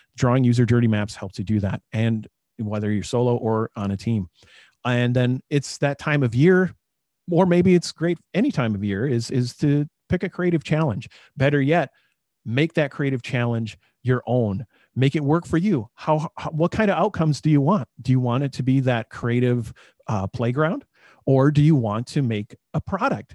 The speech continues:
and put it into the world and use the creative challenge as the workout mechanism to get you through that process? Well, customizing your next creative challenge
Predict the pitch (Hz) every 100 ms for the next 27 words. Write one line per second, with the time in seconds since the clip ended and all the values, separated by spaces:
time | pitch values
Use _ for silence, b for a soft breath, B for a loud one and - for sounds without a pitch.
0 | _ 127 117 147 139 139 139 131 139 185
1 | 127 120 b b - 123 107 123 143 143
2 | 139 123 104 165 180 127 - 117 110 107
3 | 175 170 110 107 110 107 98 120 113 -
4 | 104 107 b _ - 139 139 127 - 165
5 | 135 110 107 143 151 - 123 - - _
6 | - 127 147 - _ - 170 - 165 156
7 | 156 147 120 120 - - 127 117 120 -
8 | 101 95 98